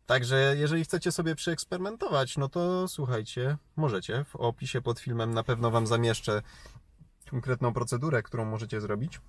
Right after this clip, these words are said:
Jeżeli macie ten sam zestaw, silnik, skrzynia w samochodzie przedliftowym, co u mnie, no to nie ma to sensu, bo wydaje mi się, że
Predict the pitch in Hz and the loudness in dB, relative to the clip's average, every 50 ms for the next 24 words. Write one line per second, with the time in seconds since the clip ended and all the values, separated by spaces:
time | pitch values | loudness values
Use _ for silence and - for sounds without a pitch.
0 | - - - - - _ _ _ _ _ _ _ _ _ - - 127 120 107 135 | -20 -20 -20 -20 -20 _ _ _ _ _ _ _ _ _ -10 -4 -4 -2 0 0
1 | 131 131 131 127 - 139 - 135 120 - 131 120 113 120 120 - - 117 - - | 2 4 2 2 2 0 -2 -2 -2 0 -2 -2 -2 -2 -4 -4 -6 -8 -10 -10
2 | - 139 131 - - 123 117 107 - - - - 131 123 120 113 110 - 120 113 | -10 -10 -8 -6 -4 -4 -4 -4 -6 -10 -8 -6 -4 -2 -2 -2 -2 -2 -6 -4
3 | 120 123 117 120 - 131 117 120 123 120 - 110 110 104 101 110 - - - - | -4 -4 -6 -4 -4 -4 -4 -4 -4 -4 -4 -4 -4 -4 -6 -8 -10 -14 -20 -20
4 | - - - - - - - - - 185 180 175 165 160 165 185 - - 220 196 | -20 -20 -20 -20 -20 -20 -6 0 2 4 4 4 4 2 2 0 -2 -2 -2 2
5 | 175 147 139 - 139 - 147 139 139 131 - - - 123 117 113 110 107 104 - | 2 2 2 0 -2 0 2 2 2 0 -2 -2 -4 -2 -2 -2 -4 -4 -6 -6
6 | - - - - - - - _ - - - 151 160 156 151 143 135 131 135 131 | -8 -8 -8 -10 -14 -18 -20 _ -20 -16 -14 -8 -8 -4 -2 0 0 0 -2 -2
7 | - 143 131 127 123 120 | -2 -4 -2 -2 -2 -2